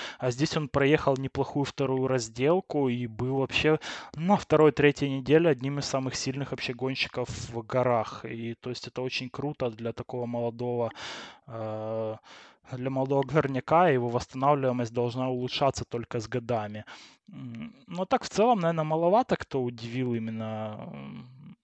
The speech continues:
ну, так вот очень сильно из генеральщиков, еще из горняков. Э, я у-, я только скажу, что я очень рад еще за Эстебана Чавеса, что он выиграл этап, хоть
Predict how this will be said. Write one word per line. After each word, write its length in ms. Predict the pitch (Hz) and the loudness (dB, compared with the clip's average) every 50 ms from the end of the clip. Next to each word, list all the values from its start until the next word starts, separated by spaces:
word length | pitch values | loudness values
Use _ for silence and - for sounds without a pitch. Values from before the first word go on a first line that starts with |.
| _ _ _ _ _ _ _ _ _ - | _ _ _ _ _ _ _ _ _ -10
ну, 140 | 131 123 | -8 -6
так 240 | - - 127 120 - | -4 -2 -2 -2 -4
вот 120 | 123 - 135 | -6 -6 -4
очень 260 | 127 - - 131 123 | -4 -4 -4 -4 -6
сильно 400 | - - - 135 123 120 117 113 | -6 -4 -4 -4 -2 -2 -2 -4
из 120 | 117 113 117 | -4 -6 -6
генеральщиков, 720 | 120 123 123 127 135 160 202 214 - - - - 139 - - | -8 -6 -2 0 2 2 2 2 0 -2 -4 -6 -6 -6 -4
еще 260 | 127 - - 135 123 | -4 -4 -4 -4 -4
из 100 | 120 120 | -4 -2
горняков. 680 | 120 127 120 120 120 123 120 - 156 175 180 - - - | -2 -2 -2 -2 -2 -6 -4 0 0 0 0 0 -4 -4
Э, 800 | 139 131 127 123 123 123 123 123 123 123 123 123 120 120 120 120 123 | -2 0 0 2 2 2 0 0 2 2 2 2 0 0 -2 -4 -2
я 180 | 139 156 180 208 | 2 6 8 8
у-, 200 | 214 196 170 147 151 _ _ _ _ _ _ _ _ _ - - | 8 8 6 2 -2 _ _ _ _ _ _ _ _ _ -2 2
я 120 | 190 190 - | 4 4 4
только 300 | - 190 175 - - 156 | 4 2 2 4 2 2
скажу, 300 | - - 156 143 180 170 | 4 2 0 0 0 0
что 200 | - - - 147 | 0 2 4 4
я 80 | 151 | 6
очень 280 | 151 147 - - 143 135 | 6 4 4 2 2 4
рад 260 | 131 147 151 - - | 6 6 6 6 4
еще 240 | 135 123 - - 131 | 0 -2 -2 -2 -2
за 320 | 123 120 131 131 127 127 - - _ - | 0 2 4 4 4 2 0 -4 _ -2
Эстебана 560 | 151 143 - - 135 131 135 135 135 131 127 | -2 -2 0 -2 -4 -2 0 0 0 -2 -2
Чавеса, 640 | - - - 143 151 170 185 175 151 - - 135 127 | -2 0 2 4 6 6 6 6 2 0 -2 -4 -4
что 280 | - - - - 131 127 | -4 -4 -6 -4 -4 -4
он 120 | 123 123 | -4 -2
выиграл 440 | 117 123 127 120 139 123 120 123 123 | -2 -2 -2 -2 -2 -2 -2 -2 -4
этап, 340 | - - 147 156 165 - - | -2 2 4 4 4 2 0
хоть 260 | - - 131 - - | -6 -8 -8 -8 -10